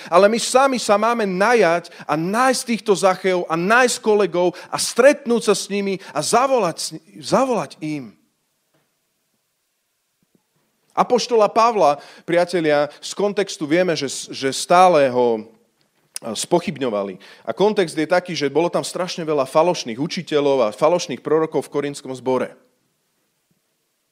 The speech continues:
A viete, oni sa častokrát kryli takými vecami, že mali všelijaké odporúčacie listy a mali všelijaké veci, proste kto čo o nich povedal.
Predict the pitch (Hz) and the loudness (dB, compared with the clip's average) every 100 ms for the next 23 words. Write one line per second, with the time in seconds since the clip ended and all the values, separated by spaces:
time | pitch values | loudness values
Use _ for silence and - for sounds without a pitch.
0 | _ _ - 160 240 208 190 226 214 190 | _ _ 2 4 6 6 6 4 0 0
1 | 220 220 220 190 170 - 220 226 180 180 | 0 0 2 2 2 0 -2 -2 2 0
2 | 208 180 151 185 196 170 139 151 165 165 | 0 0 2 2 2 0 -2 -2 0 0
3 | - 214 208 185 175 190 202 175 170 156 | 2 2 2 2 2 2 4 2 2 0
4 | 139 - 113 143 220 - - 156 151 - | 0 -2 -2 0 0 -2 -6 -6 -6 -12
5 | - 123 156 175 - 175 170 - 131 170 | -4 2 2 2 0 2 2 2 2 4
6 | 190 175 160 156 - - 147 - 139 123 | 2 -2 -6 -6 -14 -2 -2 0 -4 2
7 | 196 196 165 147 131 - 208 202 165 156 | 2 4 0 0 -4 -2 0 0 4 4
8 | 151 143 | 4 0